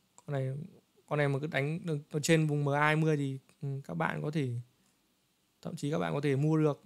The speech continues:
nhá. Con này có thể là nó có, có những cái nhịp ấy, nó trong quá trình nó phân phối ấy, nó sẽ có những nhịp tăng tốc, nhưng mà những cái ông này mà nếu mà thị trường chung xấu có cái ông đi đồ nước đấy.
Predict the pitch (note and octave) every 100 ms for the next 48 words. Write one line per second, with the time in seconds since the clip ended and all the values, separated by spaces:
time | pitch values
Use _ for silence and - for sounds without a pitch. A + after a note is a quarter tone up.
0 | - D3 - D3 D3 C#3+ C#3+ D3 C3+ C3+
1 | C3 D#3 E3+ - D3+ F3+ D3+ F3+ D#3 E3+
2 | - D3 D#3 F3+ F#3 F#3+ G3 - F#3+ F3+
3 | E3+ E3+ D#3 G3 F3+ E3+ G#3+ C4 _ _
4 | _ _ _ _ _ D3 E3 - - G#3
5 | F3+ A3 F#3 F#3 E3 - F3 F#3 B3+ F#3
6 | E3 D3+ F3 E3 E3+ E3 D#3+ D3 D3+ E3+
7 | F#3 E3+ D3+ F3+ E3 D3+ D#3 E3 F3 F3+
8 | F3 E3+ D3+ F#3+ A#3 A3+